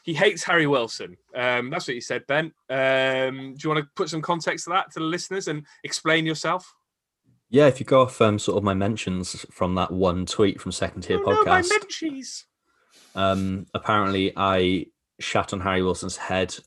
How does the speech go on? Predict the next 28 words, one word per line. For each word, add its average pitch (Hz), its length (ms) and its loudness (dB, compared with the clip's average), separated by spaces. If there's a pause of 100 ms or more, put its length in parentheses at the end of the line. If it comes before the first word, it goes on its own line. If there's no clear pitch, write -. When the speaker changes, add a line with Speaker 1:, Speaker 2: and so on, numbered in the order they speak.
Speaker 2:
and 95 220 -4
made 92 180 -2
out 85 120 -2
like - 180 -6
he's 95 140 -6
the 92 80 -6
worst 92 260 0
player 95 140 2
in 92 60 0
the 92 60 0
world. 90 360 2 (420)
Speaker 1:
You 170 100 -2
did, 285 220 0
though, 226 80 6
Speaker 2:
Um, 123 80 4
Speaker 1:
mate. 233 280 2 (760)
You 165 220 -6
gotta 196 160 10
Speaker 2:
yeah. 139 60 4
Speaker 1:
quote 214 200 6
your 165 80 -4
tweet. 196 280 0
You 135 120 -6
gotta 175 140 -2
quote 180 180 -2
your 151 80 -2
tweet 165 240 -4
back. - 260 -8